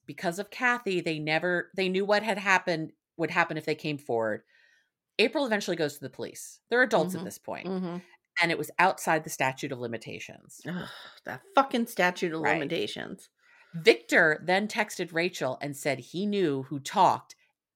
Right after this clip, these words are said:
Speaker 1: and he said it was another girl. So now April knows there's more.
Speaker 2: Yes. That was so fascinating.
Speaker 1: Uh-huh.
Speaker 2: So Victor's basically like, "Oh my God, I can't believe you went to the police."
Speaker 1: No,
Speaker 2: The
Speaker 1: he didn't
Speaker 2: per-
Speaker 1: say, uh, you go to the police. Someone went to the police.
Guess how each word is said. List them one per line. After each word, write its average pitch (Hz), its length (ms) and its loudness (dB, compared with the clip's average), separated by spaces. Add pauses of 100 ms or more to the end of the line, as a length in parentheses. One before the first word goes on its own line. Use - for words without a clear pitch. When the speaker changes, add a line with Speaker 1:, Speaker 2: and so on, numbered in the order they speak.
(120)
Speaker 1:
and 139 100 -2
he 135 80 -4
said 151 240 2
it 160 80 0
was 156 140 -4
another 139 340 2
girl. 120 260 0
So 143 140 -6
now 156 340 8
April 165 320 2
knows 127 260 0
there's 107 200 -6
more. 104 240 -10 (300)
Speaker 2:
Yes. - 640 0 (160)
That 208 340 8
was 214 240 4
so 196 520 6
fascinating. 160 960 0
Speaker 1:
Uh-huh. 175 480 6 (160)
Speaker 2:
So - 280 -6
Victor's 240 420 4
basically 208 500 6
like, 170 260 4
"Oh 180 100 6
my 185 140 4
God, 196 240 8
I 175 80 6
can't 175 260 0
believe 190 300 4
you 180 160 0
went 175 420 -2
to 175 300 4
the 165 180 2
police." 175 920 2 (440)
Speaker 1:
No, 208 120 8
Speaker 2:
The 202 60 12
Speaker 1:
he 185 80 8
didn't 226 100 10
Speaker 2:
per- 175 60 12
Speaker 1:
say, 190 260 6
uh, - 40 4 (280)
you 185 160 -2
go 214 140 6
to 185 40 -4
the 175 80 0
police. 180 320 2
Someone 226 320 6
went 196 180 0
to - 80 -10
the 180 80 0
police. 170 540 -4